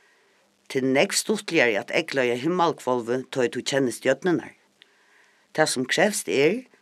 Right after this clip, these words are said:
at tú hevur eitt stjørnukort. Hygg í kortið og ber saman við tað sum tú sært. Hygg so aftur í kortið. Tað kann vera hent, at tað var eina lítla lummalykt hjá sær.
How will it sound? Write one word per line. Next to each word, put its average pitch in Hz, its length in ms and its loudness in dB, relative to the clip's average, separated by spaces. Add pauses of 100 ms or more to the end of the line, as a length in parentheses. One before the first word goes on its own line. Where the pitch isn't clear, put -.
(100)
at 147 200 -2
tú 165 160 2
hevur 143 260 2
eitt - 140 -10
stjørnukort. - 1040 -2 (1400)
Hygg 247 320 0
í 123 80 -2
kortið 101 640 0
og 160 180 0
ber 147 140 6
saman 165 540 2
við 147 200 -4
tað 139 180 0
sum 135 160 0
tú 127 80 -4
sært. - 580 -6 (800)
Hygg - 180 -8
so - 180 -2
aftur 185 320 0
í 135 80 -2
kortið. - 440 -4 (720)
Tað - 160 -8
kann 123 160 2
vera 104 120 -4
hent, 214 360 -2
at 147 160 -2
tað 131 160 -2
var 98 160 2
eina 120 160 0
lítla 127 320 -4
lummalykt 151 600 0
hjá 101 160 -4
sær. - 240 -10